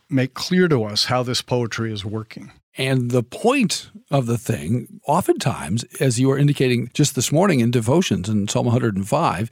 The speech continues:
Speaker 2: isn't at the beginning or the end. It's actually in the middle.
Speaker 1: Right. Over and over again, the Psalms. Certainly not in every Psalm, but I would say probably in a large majority of the Psalms, the real heart of the message, the real organizing thought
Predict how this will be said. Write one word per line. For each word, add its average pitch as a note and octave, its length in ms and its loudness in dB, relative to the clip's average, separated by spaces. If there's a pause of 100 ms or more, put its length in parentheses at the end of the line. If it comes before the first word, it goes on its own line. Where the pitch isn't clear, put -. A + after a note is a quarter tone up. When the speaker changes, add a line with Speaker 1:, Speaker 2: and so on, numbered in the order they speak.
Speaker 2:
isn't G3 360 2
at C#3+ 160 0
the C#3+ 80 0
beginning C3+ 420 4
or B2+ 140 4
the G#2+ 220 -6
end. C#3 560 2 (240)
It's D#3 140 -2
actually G#3 420 0
in F#3+ 80 0
the G3+ 80 4
middle. G#3 440 2 (160)
Speaker 1:
Right. B2+ 260 0
Over F#3 260 4
and F#3+ 80 6
over E3+ 200 6
again, C#3 240 2
the A2+ 80 0
Psalms. F#2 320 -2
Certainly A#3 320 4
not E3 180 6
in C#3+ 100 6
every B2+ 220 2
Psalm, F#2 500 -8
but C3 140 0
I B3 140 -2 (100)
would D#3 100 0
say E3 300 4
probably D3 760 0
in C3 120 0
a A2+ 80 2
large C3 400 2
majority B2 560 2
of F#2 140 -4
the F#2+ 80 -10
Psalms, F#2+ 520 -4 (120)
the B2 120 0
real G#3 340 2
heart E3+ 460 0
of B2 120 -4
the B2 80 0
message, A#2 640 0
the A#2 160 -2
real D3+ 520 2
organizing C#3+ 840 2
thought C#3+ 500 0